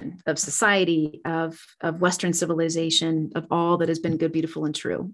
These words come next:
about our cultures. That being said, if it's happening, it's because the Lord is allowing it. Nothing is outside of his will. Not that he wills this suffering that we're seeing today, but he's allowing it because it's speeding up the work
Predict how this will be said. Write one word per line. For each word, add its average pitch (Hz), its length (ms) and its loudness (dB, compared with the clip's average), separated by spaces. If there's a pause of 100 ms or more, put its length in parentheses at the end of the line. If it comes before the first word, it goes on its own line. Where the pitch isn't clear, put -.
about 160 220 -2
our 151 80 -4
cultures. - 520 -6 (840)
That 214 180 2
being 220 180 2
said, 180 480 2 (440)
if 214 140 6
it's 190 160 0
happening, 269 540 4
it's 180 120 -2
because 185 400 0
the 175 100 0
Lord 170 460 2 (460)
is 170 120 2
allowing 156 440 -6 (200)
it. - 120 -12 (240)
Nothing 254 380 8
is 233 120 6
outside - 720 0 (800)
of 165 100 0
his 165 180 0
will. 190 320 0 (200)
Not 226 180 6
that 320 120 6
he 233 120 6
wills 269 460 4
this 190 200 -2
suffering 175 460 -2
that - 140 -6
we're 165 60 -4
seeing 269 300 4
today, 170 360 0
but 175 140 -4
he's 180 160 0
allowing 175 440 2
it 247 100 4
because 190 220 0
it's - 160 -2
speeding 254 460 2
up 220 180 -4
the 190 140 -6
work 170 400 -4